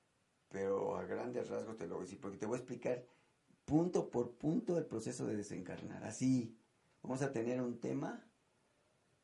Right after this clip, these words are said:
para desencarnar, o sea, vamos a tener tres programas más de reencarnación,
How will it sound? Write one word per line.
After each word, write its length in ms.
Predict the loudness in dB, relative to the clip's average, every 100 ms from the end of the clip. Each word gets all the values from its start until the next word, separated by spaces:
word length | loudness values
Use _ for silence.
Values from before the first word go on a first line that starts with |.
| _
para 240 | -2 0
desencarnar, 840 | -2 -2 -2 -2 -4 -4 -4 -4 -6
o 60 |
sea, 140 | -2 0
vamos 220 | 0 -2
a 80 | -4
tener 220 | -4 -4
tres 160 | -4
programas 440 | -4 -2 0 -2 -4
más 200 | -6 -6
de 80 | -6
reencarnación, 840 | -6 -8 -6 -6 -4 -4 -4